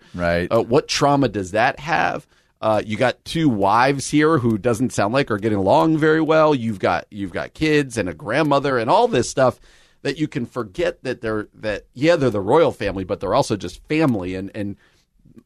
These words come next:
Speaker 2: thinking about what it would be like to have kinda your, your,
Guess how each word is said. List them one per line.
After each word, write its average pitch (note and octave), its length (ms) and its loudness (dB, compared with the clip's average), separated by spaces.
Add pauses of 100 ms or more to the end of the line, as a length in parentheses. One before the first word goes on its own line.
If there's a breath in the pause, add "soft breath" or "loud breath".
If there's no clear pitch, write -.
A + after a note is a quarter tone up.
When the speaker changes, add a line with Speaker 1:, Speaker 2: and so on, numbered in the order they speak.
(120)
Speaker 2:
thinking D3 380 -2
about G2+ 200 -2
what A#2+ 160 2
it B2+ 80 -2
would F#2 140 -10
be A#2+ 140 -2
like G2+ 220 -2
to F2+ 60 -12
have F#2 240 -6
kinda G2+ 200 -8
your, F2+ 160 -8 (120)
your, E2+ 240 -10